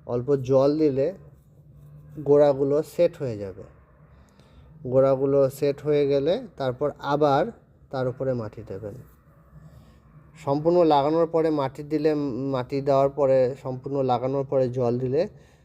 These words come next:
সে মাটিটি বসে যাবে। আমরা সেটা চাই না, মাটিটি বসে যাক শেষে।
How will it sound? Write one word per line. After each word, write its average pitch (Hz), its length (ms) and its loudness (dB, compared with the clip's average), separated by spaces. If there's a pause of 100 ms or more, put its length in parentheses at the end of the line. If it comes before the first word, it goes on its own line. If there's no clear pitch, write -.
(180)
সে 139 200 0
মাটিটি 139 600 -2
বসে 139 420 0
যাবে। 101 320 -6 (2000)
আমরা 135 300 2
সেটা 143 260 -4
চাই 131 280 -2
না, 123 220 -4
মাটিটি 127 420 -6
বসে 120 360 -6
যাক 120 180 -4 (680)
শেষে। 135 560 -4